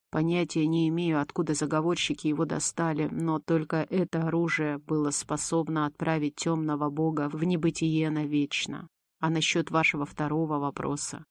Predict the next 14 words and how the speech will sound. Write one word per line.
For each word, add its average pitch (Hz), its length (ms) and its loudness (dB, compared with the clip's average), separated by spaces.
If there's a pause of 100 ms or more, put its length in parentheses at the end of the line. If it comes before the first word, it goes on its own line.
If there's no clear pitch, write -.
(160)
Да, 156 440 -2 (180)
она 165 360 0
носила 160 520 0
дитя 151 360 -2
бога. 147 560 -4
Их 190 240 2
соединил 165 640 0
его 156 320 0
верховный 147 760 -2
жрец 156 580 -2
в 156 80 -6
главном 151 500 0
храме 147 380 -2
Славии. 143 720 -6